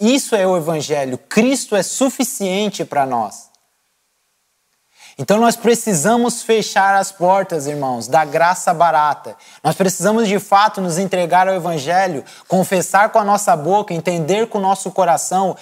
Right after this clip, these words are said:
que Cristo, ele já solucionou o problema do pecado. O sangue dele na cruz remiu não somente o pecado que nós cometemos, é, a-, até o momento em que nós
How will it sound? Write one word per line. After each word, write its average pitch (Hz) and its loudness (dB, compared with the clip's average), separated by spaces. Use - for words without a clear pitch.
que 156 -8
Cristo, 220 0
ele 175 0
já 180 2
solucionou 202 0
o - -4
problema 180 0
do 175 -2
pecado. 151 0
O 165 2
sangue 240 0
dele 202 2
na 160 0
cruz 202 -2
remiu 196 2
não 233 4
somente 226 2
o 233 0
pecado 190 2
que 175 -6
nós 175 2
cometemos, 185 0
é, 160 2
a-, 170 6
até 208 2
o 233 4
momento 208 2
em 175 -2
que - -6
nós 185 -2